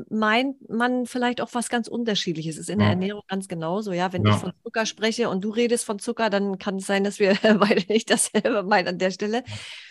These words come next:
Speaker 2: Ja.
Speaker 1: Ähm, und das, und das muss man, wenn man jetzt so Kosmetik kauft,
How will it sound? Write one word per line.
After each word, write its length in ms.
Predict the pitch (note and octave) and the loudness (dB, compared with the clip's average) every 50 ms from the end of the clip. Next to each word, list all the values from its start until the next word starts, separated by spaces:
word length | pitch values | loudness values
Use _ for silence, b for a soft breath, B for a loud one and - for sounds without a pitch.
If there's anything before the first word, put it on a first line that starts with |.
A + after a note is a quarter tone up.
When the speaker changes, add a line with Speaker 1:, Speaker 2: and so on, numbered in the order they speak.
| B B B _ _ - - | B B B _ _ 0 4
Speaker 2:
Ja. 160 | G#3+ G#3+ G#3 | 6 6 6
Speaker 1:
Ähm, 280 | G#3 G#3 G3+ G3+ G3 G3 _ _ _ _ _ _ _ _ | 6 4 2 0 -2 -6 _ _ _ _ _ _ _ _
und 180 | - G#3+ G#3+ G3 | 0 2 6 6
das, 180 | A#3 A#3+ A#3+ - B B B B B _ _ _ - | 6 6 4 2 B B B B B _ _ _ -4
und 140 | - A3+ - | 2 4 6
das 160 | B3+ C4 - | 6 6 4
muss 200 | C#4+ F4+ F4 - | 0 -2 2 4
man, 280 | D#4+ F4+ E4+ E4+ D4 - - _ _ | 4 4 4 2 0 -4 -6 _ _
wenn 300 | - - B3 B3 C4 C4+ | -4 0 0 2 2 2
man 220 | C4+ B3+ B3+ B3+ B3 | 2 2 2 2 2
jetzt 340 | B3 B3 A#3+ - - - _ _ _ _ - | 2 2 0 0 -4 -8 _ _ _ _ -6
so 420 | G#3 G#3 A#3+ B3 A#3 A#3 A3+ A3 - - | -4 0 4 4 6 6 6 4 0 -2
Kosmetik 680 | - A3 G#3 - - G3+ A#3 D4 E4+ E4+ - D#4+ - - - - - | -2 0 0 0 0 0 2 0 0 0 -2 -4 -4 -6 -10 -6 0
kauft, 540 | A#3 A#3 B3+ D#4 G#4 A4 G#4+ - - - | 2 4 6 6 4 4 2 -2 -14 -20